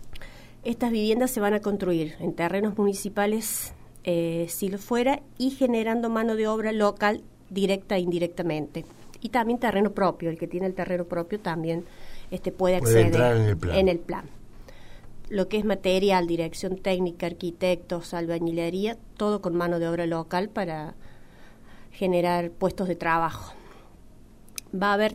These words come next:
Speaker 1: tres tipos de vivienda. La vivienda monoambiente, la mo-, la modalidad más económica que cuenta con un baño, una cocina y un espacio multiuso,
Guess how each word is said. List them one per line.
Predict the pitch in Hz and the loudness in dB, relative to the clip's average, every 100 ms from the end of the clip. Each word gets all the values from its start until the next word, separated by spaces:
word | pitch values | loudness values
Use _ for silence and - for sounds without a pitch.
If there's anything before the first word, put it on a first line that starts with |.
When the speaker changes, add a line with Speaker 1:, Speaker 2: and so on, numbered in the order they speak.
| - | -4
Speaker 1:
tres | 220 226 | -6 -6
tipos | - 208 220 | -6 -6 0
de | 202 | 0
vivienda. | 180 190 220 240 269 359 370 | 0 0 2 2 2 0 0
La | 226 | 2
vivienda | 185 190 202 208 | 2 6 6 6
monoambiente, | 190 202 226 196 196 240 214 202 277 294 | 6 6 8 6 6 4 4 2 2 2
la | 202 | 2
mo-, | 175 170 | 2 2
la | 160 170 - 175 | 2 -2 -4 -2
modalidad | 165 170 170 185 | 0 0 2 2
más | 202 208 | 2 2
económica | 202 185 180 190 220 220 | 0 2 4 4 2 -2
que | 208 165 | -6 -2
cuenta | 185 175 170 | 2 2 0
con | 170 170 | -4 -2
un | 180 | 2
baño, | 196 220 233 | 2 2 2
una | 208 | 0
cocina | - 170 - 202 202 | -2 -6 -2 0 2
y | |
un | 185 | 2
espacio | 170 190 185 190 | 0 -4 -2 0
multiuso, | 185 185 247 240 - 302 | 0 0 0 0 0 -6